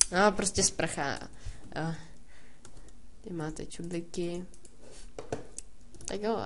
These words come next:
a poslední práce, lustr. Eh, snažil jsem se ho udělat nějak, nevím jak.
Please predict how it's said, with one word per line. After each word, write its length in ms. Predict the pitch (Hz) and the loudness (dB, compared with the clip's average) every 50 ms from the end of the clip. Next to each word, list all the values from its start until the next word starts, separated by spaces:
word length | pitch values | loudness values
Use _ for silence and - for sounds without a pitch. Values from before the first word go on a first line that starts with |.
| - - | 0 0
a 200 | 87 90 - - - - | 0 0 -2 -2 -4 -4
poslední 460 | - 202 196 - 214 220 220 220 214 | -4 -2 -2 0 2 2 2 2 2
práce, 460 | 220 214 214 208 208 208 - 185 - - - - - - | 2 2 2 2 0 0 -2 -4 -4 -6 -10 -10 -8 -4
lustr. 340 | 165 165 175 180 - - 247 | -2 0 0 4 6 6 6
Eh, 1500 | 262 277 285 - - - - - - - - - - - - - - - - - - - - - 71 73 78 65 - 185 | 6 6 4 0 -6 -8 -10 -8 -8 -8 -8 -8 -8 -8 -8 -8 -8 -8 -8 -6 -6 -4 -4 -4 -4 -4 -4 -4 -4 -4
snažil 400 | - - 170 180 185 190 202 190 | -2 0 0 0 2 2 0 0
jsem 200 | 190 202 196 190 | 0 0 0 0
se 200 | - - 185 180 | 0 0 0 0
ho 100 | 180 180 | 0 0
udělat 460 | 180 180 180 175 175 165 143 - - - - - - - - - - - - - - - - - - - - - - - - - - - - - - - - - - - - - - - - - - - | 0 0 0 0 2 0 0 -2 -4 -6 -8 -8 -8 -8 -8 -2 -2 0 0 0 0 2 2 2 2 2 -2 -6 -8 -10 -8 -8 -8 -8 -8 -8 -8 -8 -8 -8 -10 -10 -10 -10 -8 -8 -8 -6 -6 -2
nějak, 800 | 170 156 156 147 135 160 214 294 311 302 - - - - - - | 0 2 4 4 6 6 4 4 2 -2 -4 -6 -6 -6 -6 -6
nevím 380 | 202 185 180 - 180 180 185 190 | -6 -6 -4 -4 -2 -2 -2 0
jak. 300 | 196 196 196 190 190 | 0 0 0 -2 -2